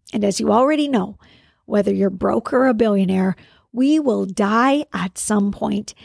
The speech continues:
and the game hasn't changed. You can't take a single red cent of it with you.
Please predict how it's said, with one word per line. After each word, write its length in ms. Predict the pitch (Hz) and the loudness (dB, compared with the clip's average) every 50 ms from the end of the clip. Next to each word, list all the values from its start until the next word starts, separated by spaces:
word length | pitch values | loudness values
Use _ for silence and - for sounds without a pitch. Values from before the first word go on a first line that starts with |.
| - - - - _ - | -20 -20 -20 -18 _ -2
and 180 | - 240 220 208 | 0 0 2 2
the 60 | 220 | 0
game 480 | 196 196 214 214 214 226 254 294 359 381 - _ _ _ | 0 0 0 2 2 2 2 0 -2 -6 -12 _ _ _
hasn't 520 | - - - 208 196 202 185 208 214 - | -10 -6 -2 0 0 2 2 0 -2 -2
changed. 540 | - - - 208 196 190 185 185 185 - - - - - - | -6 -4 -2 0 0 0 -2 -4 -6 -8 -10 -16 -20 -20 -12
You 260 | - 226 226 277 320 320 | -4 0 2 2 2 0
can't 400 | 320 - - 269 277 - - - | -2 -6 -4 -2 -2 -2 -4 -6
take 380 | - - 226 208 208 - - - | -2 0 0 0 0 -2 -6 -8
a 100 | - 214 | -8 -6
single 500 | - - - 226 220 220 220 226 220 220 | -6 -4 -2 0 0 2 2 2 2 2
red 340 | 202 208 208 208 220 233 - | 2 2 2 2 2 0 -2
cent 340 | - - - 233 196 180 - | -4 -2 0 0 0 0 -2
of 120 | 190 190 | -2 0
it 200 | 185 185 - - | 0 -2 -2 -4
with 280 | - 233 214 180 - - | -4 -2 -2 -2 -2 -4
you. 220 | 214 196 190 - | -6 -6 -8 -10